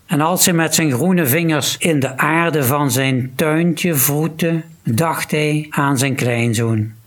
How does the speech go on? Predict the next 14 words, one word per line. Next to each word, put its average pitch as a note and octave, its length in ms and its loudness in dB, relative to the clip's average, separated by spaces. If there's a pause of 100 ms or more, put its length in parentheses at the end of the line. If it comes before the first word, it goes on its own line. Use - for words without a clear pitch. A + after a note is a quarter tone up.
(120)
Hoe F3+ 300 0
zou D#3+ 280 2
die D3 160 0
groeien E3+ 440 0
en C#3+ 180 0
groter D#3+ 420 0
worden? C3 600 -2 (420)
En C3+ 160 0
wat D#3+ 380 -2 (100)
zou D3 380 2
hij C#3+ 80 0
later D3 360 0
worden? E3 600 -2 (500)
Automonteur, D3 1160 0